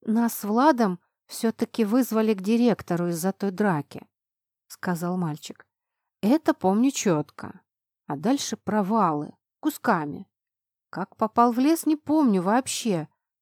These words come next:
Только туман и голоса. Они еще спорили, забирать ли меня, и называли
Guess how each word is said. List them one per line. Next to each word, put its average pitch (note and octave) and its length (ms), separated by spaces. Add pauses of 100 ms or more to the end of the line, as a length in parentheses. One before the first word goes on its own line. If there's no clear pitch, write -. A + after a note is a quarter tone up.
Только G#3 280
туман C4+ 440
и F#3 60
голоса. F#3+ 760 (280)
Они G#3 200
еще C4 220
спорили, F#3+ 540 (280)
забирать A3 580
ли G#3+ 80
меня, F3 460 (240)
и B3 160
называли B3 640